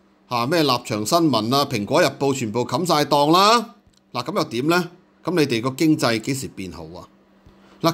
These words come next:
根本到而家你都仲唔面對，個問題喺你自己身上邊。嗱，噉到底你幾時先願意面對自己呢？其實嚇，賴完美國、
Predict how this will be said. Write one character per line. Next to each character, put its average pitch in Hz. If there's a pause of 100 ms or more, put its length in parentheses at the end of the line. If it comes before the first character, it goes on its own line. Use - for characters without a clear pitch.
根 311
本 190 (440)
到 269 (100)
而 147 (160)
家 277
你 208
都 277
仲 165
唔 160
面 160
對， 185 (360)
個 233
問 185
題 135
喺 110
你 202
自 -
己 107
身 131
上 85
邊。 - (520)
嗱， 110
噉 107
到 131
底 131
你 139
幾 107
時 95
先 165
願 95
意 95
面 90
對 95
自 90
己 90
呢？ 135
其 104
實 101 (540)
嚇， 107
賴 151
完 135
美 113
國、 147